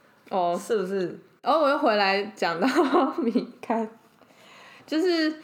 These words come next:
Speaker 1: 呃，中正市场早上其实有很多家，然后其实后来我姑姑跟我说，因为其实我们老家是在中正市场后面的房，就是在那边有个房子，后来才搬的，就是我小时候都是，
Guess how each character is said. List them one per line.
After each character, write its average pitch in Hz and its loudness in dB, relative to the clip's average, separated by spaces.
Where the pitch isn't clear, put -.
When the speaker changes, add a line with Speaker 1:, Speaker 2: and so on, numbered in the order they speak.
Speaker 1:
呃， 180 2
中 262 0
正 277 0
市 262 -2
场 175 0
早 147 -4
上 196 -4
其 170 -6
实 165 -6
有 160 -2
很 165 -8
多 151 -6
家， - -6
然 175 -4
后 214 0
其 202 -8
实 175 -8
后 247 -2
来 170 0
我 156 -4
姑 185 -2
姑 175 -2
跟 170 0
我 160 -6
说， 160 -4
因 254 0
为 311 -2
其 226 -2
实 196 -2
我 175 0
们 175 -4
老 151 -4
家 160 -4
是 170 -8
在 170 -2
中 165 -6
正 165 -6
市 170 -10
场 - -14
后 180 -4
面 160 -6
的 156 -8
房， - -14
就 214 -2
是 196 0
在 185 -2
那 185 -6
边 175 -4
有 - -8
个 135 -8
房 156 -14
子， - -20
后 220 -2
来 165 0
才 156 -6
搬 151 -6
的， - -8
就 180 -6
是 190 -2
我 190 0
小 190 -4
时 - -6
候 170 0
都 165 -4
是， 160 -8